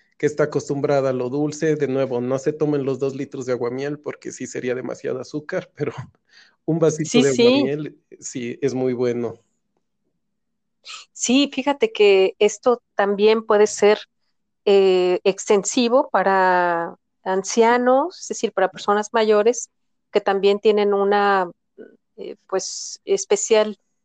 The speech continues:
Speaker 2: connotación para, eh, aguantar una enfermedad de este tipo, como la del covid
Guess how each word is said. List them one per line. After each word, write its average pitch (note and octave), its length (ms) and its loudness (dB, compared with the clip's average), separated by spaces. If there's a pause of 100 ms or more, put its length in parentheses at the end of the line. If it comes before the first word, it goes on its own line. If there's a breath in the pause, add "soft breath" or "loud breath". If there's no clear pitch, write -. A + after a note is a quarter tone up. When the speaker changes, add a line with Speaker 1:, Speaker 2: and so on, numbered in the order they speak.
(140)
Speaker 2:
connotación G3 920 0
para, E3+ 880 -2
eh, D#3+ 360 -10 (280)
aguantar G3 720 2
una F#3 180 -4
enfermedad F#3 460 -2
de F#3 60 -2
este F#3+ 180 0
tipo, F#3+ 380 -6
como E3+ 300 -6
la F3+ 140 -4
del F3+ 180 -10
covid G3 320 0